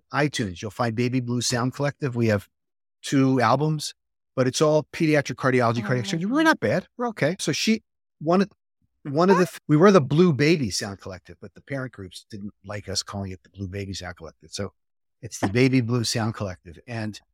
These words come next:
Speaker 1: I had, I had my nephew, who was a, not a mu-, not a doctor, um, or nurse. He's a,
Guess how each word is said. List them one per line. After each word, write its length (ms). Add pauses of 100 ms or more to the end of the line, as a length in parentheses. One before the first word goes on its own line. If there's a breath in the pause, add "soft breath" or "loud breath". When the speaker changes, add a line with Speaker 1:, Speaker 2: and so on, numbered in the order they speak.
(140)
Speaker 1:
I 140
had, 260 (100)
I 100
had 120
my 160
nephew, 240
who 80
was 140
a, 120 (540)
not 240
a 40
mu-, 140 (100)
not 240
a 280
doctor, 500 (100)
um, 280
or 100
nurse. 320
He's 380
a, 240